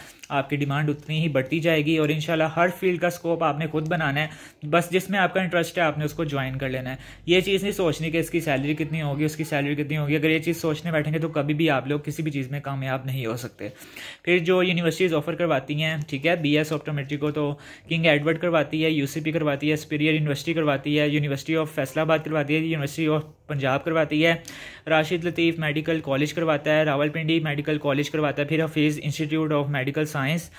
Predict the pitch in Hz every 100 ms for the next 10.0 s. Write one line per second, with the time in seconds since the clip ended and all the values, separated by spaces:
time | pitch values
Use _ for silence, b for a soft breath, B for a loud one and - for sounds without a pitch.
0 | B B B 156 160 170 170 170 - 147
1 | 147 143 135 135 123 123 127 143 156 170
2 | 170 170 170 160 147 135 156 143 131 -
3 | 165 165 B B B - 151 170 170 170
4 | 151 160 143 135 175 139 135 139 135 120
5 | 127 127 165 180 185 180 190 202 190 165
6 | 147 151 165 165 185 135 - 151 147 147
7 | 151 156 156 139 143 165 165 165 143 143
8 | 156 165 - 139 135 131 139 151 147 147
9 | B B - - 175 175 180 180 175 175